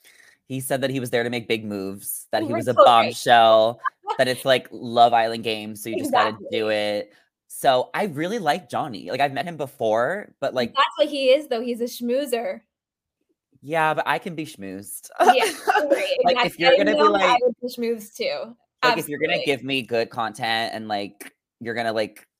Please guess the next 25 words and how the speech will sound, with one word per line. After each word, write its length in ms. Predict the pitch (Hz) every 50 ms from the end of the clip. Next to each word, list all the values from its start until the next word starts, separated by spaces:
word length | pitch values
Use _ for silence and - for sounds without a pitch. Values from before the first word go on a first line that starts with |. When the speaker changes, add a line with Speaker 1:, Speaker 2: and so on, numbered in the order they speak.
| _ _
Speaker 1:
I'm 160 | - 120 120
gonna 200 | 123 117 113 95 110
be 80 | 113
interviewing 480 | - 117 117 117 117 127 127 127 131 139
you, 180 | 139 139 143
like, 240 | 147 139 131 127 123
on 160 | - 120 117
the 60 | 120 120
street, 300 | - - 131 131 135 135
Speaker 2:
Yeah. 100 | - 113
Speaker 1:
like, 560 | 117 110 - 110 104 101 _ - - - - _ _ _ _
listen, 460 | - 117 107 - 107 95 82 90 92
these 140 | 104 117 123
Speaker 2:
You 80 | 247 240
want 100 | 233 117
all 60 | 117
Speaker 1:
videos, 140 | 120 120 117
Speaker 2:
of 60 | - -
it. 180 | - - - - - _ _
Speaker 1:
these 180 | 123 123 117
videos 280 | 123 123 123 123 117 120
are 40 | 110
going 200 | 110 107 104 -
viral. 440 | 104 92 87 85 82 65 62 57
So 300 | - - - 101 92 82